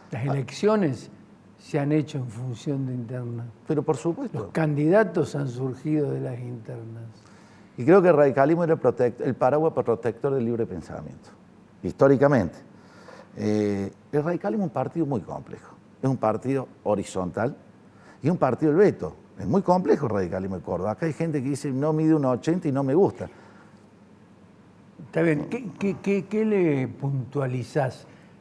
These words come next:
Speaker 1: a esto que está ocurriendo en este momento, este
Speaker 2: Yo
Speaker 1: Juntos por el Cambio?
Speaker 2: Bueno, yo primero no sé si estamos juntos y tampoco sé por qué cambio. Por lo menos el radicalismo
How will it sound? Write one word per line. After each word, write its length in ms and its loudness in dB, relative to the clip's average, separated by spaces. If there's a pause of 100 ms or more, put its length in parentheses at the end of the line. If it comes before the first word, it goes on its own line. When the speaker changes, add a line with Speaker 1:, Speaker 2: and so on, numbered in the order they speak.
(140)
Speaker 1:
a 160 -2
esto 500 -4
que 120 -12
está 180 -2
ocurriendo 540 -2
en 60 -2
este 160 -6
momento, 400 -8
este 200 0
Speaker 2:
Yo 60 -12
Speaker 1:
Juntos 340 -2
por 200 -8
el 160 -12
Cambio? 520 -8 (500)
Speaker 2:
Bueno, 220 0
yo 100 0
primero 320 2
no 140 -2
sé 120 -4
si 120 -6
estamos 240 -2
juntos 340 -4 (800)
y 80 -4
tampoco 360 0
sé 180 -2
por 180 -4
qué 120 -4
cambio. 440 -2 (500)
Por 120 4
lo 80 4
menos 260 2
el 100 4
radicalismo 840 -2